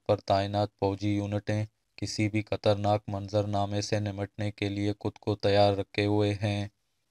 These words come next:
फ़ौज सरहद पर मौजूद सड़कें खोलने, सिक्योरिटी के हवाले से रुकावटें बढ़ाने और फील्ड में जंग के लिए तैयार रहने की भरपूर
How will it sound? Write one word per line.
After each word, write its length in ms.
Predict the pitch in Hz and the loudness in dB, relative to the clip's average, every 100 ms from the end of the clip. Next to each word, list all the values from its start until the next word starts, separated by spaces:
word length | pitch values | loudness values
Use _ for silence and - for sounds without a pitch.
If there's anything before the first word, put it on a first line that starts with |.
| _ | _
फ़ौज 220 | 98 101 107 | 2 2 2
सरहद 320 | - 101 104 - | 2 2 2 2
पर 120 | 107 | 0
मौजूद 400 | 104 98 98 107 | 2 -2 -2 -2
सड़कें 460 | - 98 98 - 107 | -2 -2 -2 -4 -4
खोलने, 460 | - 104 104 107 107 | 2 2 4 2 -2
सिक्योरिटी 640 | - - 104 101 - 104 | -4 -2 -2 -2 -2 -2
के 160 | - | 2
हवाले 420 | 104 98 101 101 101 | 2 4 4 2 0
से 180 | - 101 | -2 -2
रुकावटें 720 | 98 - 98 101 - 107 101 | 0 4 4 4 0 -4 0
बढ़ाने 480 | 98 101 104 104 104 | 2 2 0 -2 -2
और 200 | 98 101 - | 0 0 -2
फील्ड 300 | 104 104 104 | -2 0 -2
में 200 | 104 104 | -2 -2
जंग 280 | 104 98 101 - | -2 -6 -8 -4
के 100 | 104 | -4
लिए 240 | 101 104 98 | -2 -4 -2
तैयार 380 | 101 98 101 | 0 4 2
रहने 340 | 101 101 101 101 | 0 -4 -4 -6
की 180 | - 104 | -6 -4
भरपूर 420 | 98 92 - 104 | -2 -4 -4 -6